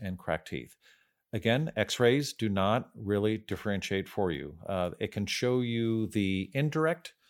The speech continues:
effects of a cracked tooth, like an abscess,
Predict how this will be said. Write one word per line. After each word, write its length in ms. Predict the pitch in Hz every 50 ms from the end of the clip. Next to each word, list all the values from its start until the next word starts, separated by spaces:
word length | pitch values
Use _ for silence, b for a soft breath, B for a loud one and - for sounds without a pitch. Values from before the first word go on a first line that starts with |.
| _ _ -
effects 560 | 139 123 - - 156 175 170 - - - - - -
of 160 | 135 120 101
a 60 | 120
cracked 340 | - - - 127 127 - -
tooth, 260 | - 147 170 170 -
like 180 | - - - -
an 100 | - 92
abscess, 600 | 110 120 - - - 139 139 131 - - - b